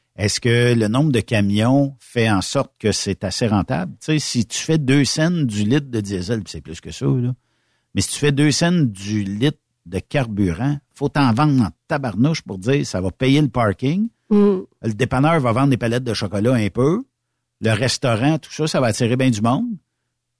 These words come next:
Speaker 1: Je sais pas.
Speaker 2: Parce que, tu sais, on s'entend que c'est, c'est pas juste,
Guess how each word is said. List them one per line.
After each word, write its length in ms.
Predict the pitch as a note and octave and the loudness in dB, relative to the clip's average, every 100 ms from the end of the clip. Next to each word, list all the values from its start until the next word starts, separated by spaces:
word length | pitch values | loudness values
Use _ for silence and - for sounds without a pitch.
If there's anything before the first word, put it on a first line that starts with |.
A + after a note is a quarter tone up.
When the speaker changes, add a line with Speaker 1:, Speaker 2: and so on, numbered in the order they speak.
| _ _ _ | _ _ _
Speaker 1:
Je 100 | E2 | -14
sais 160 | F2 B2+ | -8 -4
pas. 260 | E3+ A#2+ A#2+ - _ _ _ _ | -2 -2 -4 -16 _ _ _ _
Speaker 2:
Parce 160 | - A#3+ | 0 0
que, 60 | - | 2
tu 60 | |
sais, 80 | D#4 | 4
on 100 | G#3 | 4
s'entend 360 | F3 G3 G3 B3+ | 4 2 4 2
que 80 | - | 2
c'est, 400 | G#3+ F#3+ F3 F3 | 2 4 4 2
c'est 160 | - | -2
pas 160 | F3 F#3+ | 0 4
juste, 320 | G3+ A#3 - | 4 2 -4